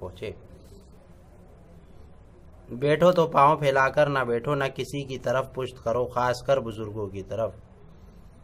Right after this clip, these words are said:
सर को या हाथ को जान-, अ, सर को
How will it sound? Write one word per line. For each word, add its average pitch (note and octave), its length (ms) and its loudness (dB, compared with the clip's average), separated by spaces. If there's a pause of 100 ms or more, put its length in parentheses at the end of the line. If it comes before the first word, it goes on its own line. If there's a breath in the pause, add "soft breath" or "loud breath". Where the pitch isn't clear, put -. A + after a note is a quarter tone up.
(1800)
सर D#3+ 260 4
को F#3 180 6
या E3+ 140 8
हाथ D3 340 4
को E3 140 2
जान-, C3+ 300 4
अ, A2 1000 -6
सर D3+ 280 2
को F3 400 0